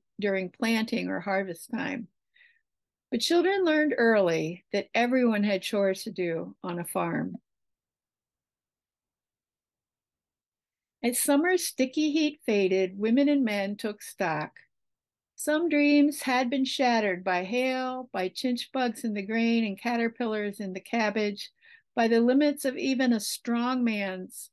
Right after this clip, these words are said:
ability or a hardy woman's determination. But other dreams literally bore fruit,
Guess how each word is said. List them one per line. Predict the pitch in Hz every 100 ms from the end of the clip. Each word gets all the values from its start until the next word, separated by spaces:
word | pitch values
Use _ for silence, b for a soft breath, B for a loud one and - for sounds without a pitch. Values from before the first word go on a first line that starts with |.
| -
ability | 190 208 202 190 180 180 -
or | 202
a | 196
hardy | - - 240 226 214
woman's | 202 196 185 180 180
determination. | - 185 202 180 175 175 175 170 185 185 185 _ _ _ _ _ _ _ _ _
But | - 254
other | 339 415
dreams | 269 254 240 226 -
literally | 226 247 285 277 277
bore | 226 220 214
fruit, | 214 - 226 175 160